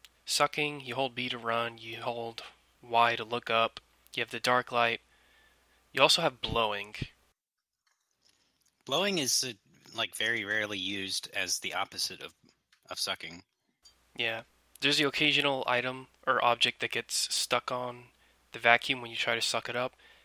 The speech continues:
Speaker 1: and then you use the blowing to, uh, you know, shoot it.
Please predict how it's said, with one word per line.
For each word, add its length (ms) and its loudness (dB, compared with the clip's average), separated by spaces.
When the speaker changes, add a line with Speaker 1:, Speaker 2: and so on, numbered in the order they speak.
Speaker 1:
and 160 -8
then 100 -4
you 180 -8
use 280 -8
the 280 -10
blowing 460 -4
to, 140 -4
uh, 240 -14
you 100 -12
know, 100 -12
shoot 340 4
it. 140 -6